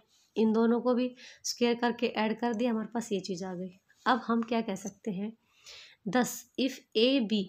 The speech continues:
and R K are given,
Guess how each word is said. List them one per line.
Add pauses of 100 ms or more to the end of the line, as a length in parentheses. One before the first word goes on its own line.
(460)
and (120)
R
K (540)
are
given,